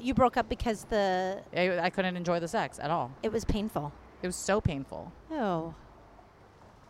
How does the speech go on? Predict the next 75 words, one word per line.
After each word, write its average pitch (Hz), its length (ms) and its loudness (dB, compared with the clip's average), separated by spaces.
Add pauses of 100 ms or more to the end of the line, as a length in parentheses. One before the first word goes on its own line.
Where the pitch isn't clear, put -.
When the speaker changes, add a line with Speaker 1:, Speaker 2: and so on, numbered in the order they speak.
Speaker 2:
It 175 60 -2
was 180 80 2
like 185 120 0
the 185 60 -4
movie 175 240 0
Alien, 151 420 0
like 143 140 -6
it - 20 -6
was 147 100 -4
gonna 147 140 -4
come - 200 -4
out 156 80 2
of 156 40 -2
my 160 80 -2
stomach. 143 380 -4
It - 60 -6
was 156 120 -2
awful. 165 460 -4 (540)
Speaker 1:
Oh, 285 120 2
wow. 214 400 0 (1040)
Interesting. 160 440 -8 (1080)
I 254 60 0
don't 285 80 2
even 302 80 2
Speaker 2:
So 302 40 4
Speaker 1:
know 285 60 8
Speaker 2:
there 262 60 10
Speaker 1:
what 262 60 10
Speaker 2:
is 233 60 2
Speaker 1:
to 320 60 2
Speaker 2:
such - 20 -6
a 294 40 8
Speaker 1:
say 320 60 8
Speaker 2:
thing 277 100 8
Speaker 1:
about 233 100 8
Speaker 2:
as - 60 -2
too, - 80 2
Speaker 1:
that. 160 80 2
Speaker 2:
yeah, 480 120 8
there 226 140 6
is 220 100 2
such 240 140 2
a 240 40 4
thing 233 200 0
as 233 140 -4
too 240 100 -4
big, 202 260 -4
I 165 120 0
think. 139 280 -6 (320)
Speaker 1:
So - 80 -16
that 311 120 12
was 311 100 6
the 302 80 4
reason 285 180 2
why 294 80 4
you 262 80 4
broke 247 220 6
up 247 80 0
with 285 100 4
him? 302 80 -2
Like, 254 140 2
you 254 80 2
liked 240 220 4
him 254 120 4
and 233 80 2
Speaker 2:
I 311 120 6
mean, 285 360 6
Speaker 1:
did 247 80 6
Speaker 2:
what 220 80 4
Speaker 1:
you 226 80 10
Speaker 2:
was 202 140 8
I 196 60 4
gonna 165 200 0
do? 143 200 4
Like, 143 280 4